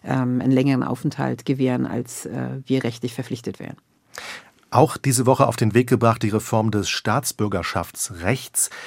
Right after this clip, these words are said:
Speaker 2: Sprich, wer aus dem Ausland zu uns kommt, kann schneller als bisher den deutschen Pass bekommen.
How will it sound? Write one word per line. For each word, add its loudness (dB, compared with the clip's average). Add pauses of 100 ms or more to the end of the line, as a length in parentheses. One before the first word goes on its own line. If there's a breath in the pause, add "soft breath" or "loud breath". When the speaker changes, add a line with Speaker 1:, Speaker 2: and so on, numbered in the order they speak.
(140 loud breath)
Speaker 2:
Sprich, 2
wer 4
aus -2
dem 2
Ausland 0
zu -2
uns 0
kommt, 0
kann -2
schneller 4
als 0
bisher 0
den 2
deutschen 0
Pass 0
bekommen. 2